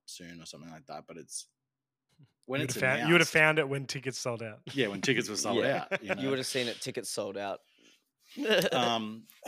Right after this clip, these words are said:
Speaker 1: <sighs> as fans, social media is definitely curbed, um, in favor of the algorithm and, and ads and, and et cetera on their platforms, which is their prerogative. They can, they should do that.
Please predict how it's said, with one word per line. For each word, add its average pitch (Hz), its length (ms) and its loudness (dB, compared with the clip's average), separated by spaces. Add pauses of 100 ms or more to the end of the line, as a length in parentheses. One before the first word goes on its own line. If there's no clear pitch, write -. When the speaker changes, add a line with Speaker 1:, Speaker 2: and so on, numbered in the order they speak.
Speaker 1:
<sighs> - 300 -4
as 139 220 2
fans, 117 380 -2
social 110 300 -2
media 98 380 -4
is 90 120 -10
definitely 95 440 -10
curbed, 87 460 -12 (480)
um, 87 380 -16
in 87 100 -20
favor 85 460 -12
of 80 180 -14 (680)
the 98 140 -10
algorithm 78 480 -12
and, 78 180 -18
and 80 140 -16
ads 80 400 -14
and, 69 240 -20
and - 100 -20
et - 100 -20
cetera - 280 -16
on 80 60 -18
their 71 100 -18
platforms, 113 480 -10
which - 160 -12
is 82 120 -18
their 87 260 -10 (100)
prerogative. 95 580 -12
They 85 100 -12
can, 78 220 -20 (120)
they 82 100 -12
should 92 260 -8
do 78 140 -12
that. 69 220 -10